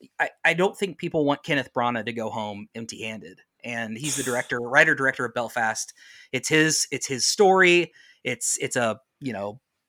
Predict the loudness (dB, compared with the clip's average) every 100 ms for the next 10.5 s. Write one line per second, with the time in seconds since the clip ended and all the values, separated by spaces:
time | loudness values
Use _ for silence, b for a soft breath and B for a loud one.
0 | 6 6 8 6 6 6 10 12 12 10
1 | 6 6 6 6 6 8 8 6 4 4
2 | 2 2 2 0 0 -2 2 4 4 0
3 | -4 -4 -4 0 0 0 -2 0 0 -2
4 | -6 -8 _ _ 0 0 2 0 0 0
5 | -6 -6 b b b b _ -8 -6 -2
6 | 2 4 4 2 2 -2 2 6 6 4
7 | 0 -2 -2 -4 -2 0 0 -2 -2 -6
8 | -4 -4 -2 -2 -4 _ -12 -6 -6 -6
9 | -4 -4 -2 -6 -8 -6 -6 -6 -10 b
10 | 2 6 6 8 6